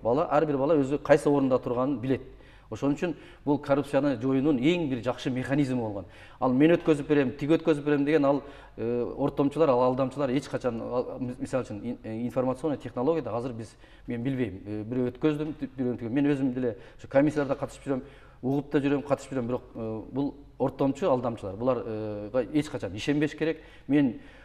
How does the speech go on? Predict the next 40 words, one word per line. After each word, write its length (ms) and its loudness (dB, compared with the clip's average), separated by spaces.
жүз 220 0
процент 380 2
болсо 240 0
да, 80 2
токсон 280 -6
тогуз 220 -6
процент 280 -4
айта 180 -4
алам, 100 -2
ошо 320 -8
эч 180 -6
кандай 300 -6
мындай, 280 -6
бул 180 -4
бирөө 320 8
өткөзүп 260 0
берем, 220 0
анан 120 -2
тигинде 360 2
орун 260 2
жок, 160 0
мындай 220 2
жер 180 -4
кылат. 160 -8
Бала 260 12
өзү 240 6
билиш 220 -2
керек. 180 4
Ар 180 8
бир, 120 2
э, 120 -4
терезеге 440 6
киргенде 280 2
ар 100 8
бир 120 4
окуу 180 2
жайдын 240 2
турат. 240 0
Мына 180 -6
быйыл, 380 6